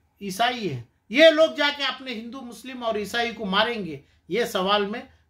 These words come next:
गलत पॉलिसी हुआ है, गलत पॉलिसी अख्तियार किया जा रहा है। रिसेंटली इसमें दो हज़ार चौबीस का जो आने वाला इलेक्शन है, वो इलेक्शन का भी कुछ मतलब होगा। तो इसलिए इन्हों अपनी पॉलिसी में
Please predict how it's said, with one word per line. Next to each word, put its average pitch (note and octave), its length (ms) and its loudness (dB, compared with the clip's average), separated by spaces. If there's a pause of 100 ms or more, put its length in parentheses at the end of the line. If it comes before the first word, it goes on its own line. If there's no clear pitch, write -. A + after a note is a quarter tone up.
(180)
गलत D4+ 340 0
पॉलिसी F#3+ 460 -6
हुआ D#3+ 320 -4
है, F3+ 200 -14 (320)
गलत D4+ 380 2
पॉलिसी B3 380 0
अख्तियार C4+ 400 0
किया D4+ 340 4
जा G3 220 -2
रहा E3 200 -2
है। F#3 160 -10 (220)
रिसेंटली G#3 840 -4 (240)
इसमें A#3 500 -4 (200)
दो G#3 100 2
हज़ार A#3 380 2
चौबीस A3+ 360 -4
का A#3 380 -4 (260)
जो G#3 100 0
आने G#3 260 0
वाला A3+ 240 4
इलेक्शन G3 560 -2
है, G#3 180 -6 (220)
वो F#3+ 100 0
इलेक्शन A3+ 440 -2
का C#4 120 0
भी C#4+ 100 -2
कुछ B3 200 -8
मतलब G3+ 420 -2
होगा। C#3 320 -6 (920)
तो D#4 60 0
इसलिए E4 460 6
इन्हों C#4+ 320 0
अपनी D4 300 -2
पॉलिसी D4 640 0
में D#4 300 -4